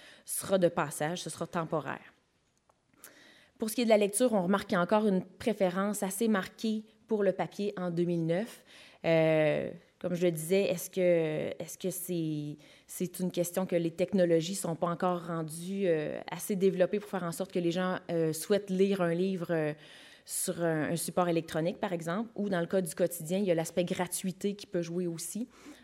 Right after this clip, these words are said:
On réalise que les gens qui lisent des quotidiens sur support électronique, dans quatre-vingt-dix pour cent des cas, c'est un, un produit qui est gratuit, comparativement à vingt-cinq pour cent des gens qui vont lire un produit gratuit sur papier.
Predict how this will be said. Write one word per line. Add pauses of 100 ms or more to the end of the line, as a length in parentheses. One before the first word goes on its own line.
(140)
On
réalise
que
les
gens
qui
lisent
des
quotidiens
sur
support
électronique,
dans
quatre-vingt-dix
pour
cent
des
cas,
c'est
un, (240)
un
produit
qui
est
gratuit, (400)
comparativement
à
vingt-cinq
pour
cent
des
gens
qui
vont
lire
un
produit
gratuit
sur
papier.